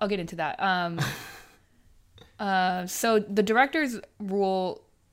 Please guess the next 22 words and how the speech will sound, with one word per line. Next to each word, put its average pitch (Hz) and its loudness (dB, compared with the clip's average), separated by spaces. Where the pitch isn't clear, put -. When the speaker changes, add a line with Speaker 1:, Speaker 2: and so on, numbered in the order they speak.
Speaker 1:
the 208 0
Directors 254 4
Guild 196 4
rules 190 0
state - 0
that 175 4
a 190 -2
person 226 0
who 202 -2
shot 190 2
ninety 185 0
percent 214 -2
of 175 -4
the 175 -4
film 170 -4
will 165 -6
get 165 -6
the 165 -4
directing, 156 -4
uh, 160 0
credit. 156 0
Um, 156 -4